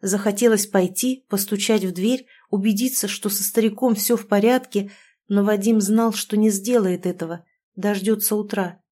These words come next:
Было ли это нежелание надоедать, или скорее нежелание убедиться, что некая угроза и впрямь существует? Прятать голову в песок недостойно.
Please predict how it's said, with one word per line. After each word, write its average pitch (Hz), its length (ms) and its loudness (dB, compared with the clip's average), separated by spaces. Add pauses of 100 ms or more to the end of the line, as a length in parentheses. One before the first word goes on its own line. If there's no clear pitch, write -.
(840)
Было 240 380 0
ли 240 140 4
это 240 180 2
нежелание 226 640 4
надоедать, 214 720 0 (200)
или 214 180 4
скорее 247 460 4
нежелание 240 640 4
убедиться, 220 720 0
что - 260 0
некая 240 380 4
угроза 233 500 2
и 233 60 4
впрямь 247 440 0
существует? 208 920 -2 (640)
Прятать 196 440 0
голову 196 340 4
в 196 80 -6
песок 202 420 -2
недостойно. 202 880 0